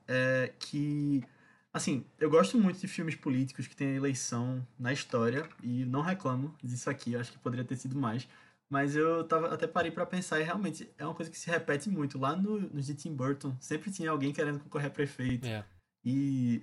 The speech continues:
Speaker 1: agora no Coringa também, o Thomas Wayne. Não tinha muito no,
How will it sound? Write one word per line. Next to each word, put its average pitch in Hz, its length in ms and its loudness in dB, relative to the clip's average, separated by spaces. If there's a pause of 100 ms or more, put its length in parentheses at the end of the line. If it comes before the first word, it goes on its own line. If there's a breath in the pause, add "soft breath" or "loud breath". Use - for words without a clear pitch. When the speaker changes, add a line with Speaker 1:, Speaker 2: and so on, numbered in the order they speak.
Speaker 1:
agora 139 380 2
no 143 80 0
Coringa 143 400 0
também, 135 280 -2
o - 20 -4
Thomas 135 320 -4
Wayne. 127 360 -4 (360 soft breath)
Não 190 180 4
tinha 247 200 2
muito 202 340 4
no, 185 840 -2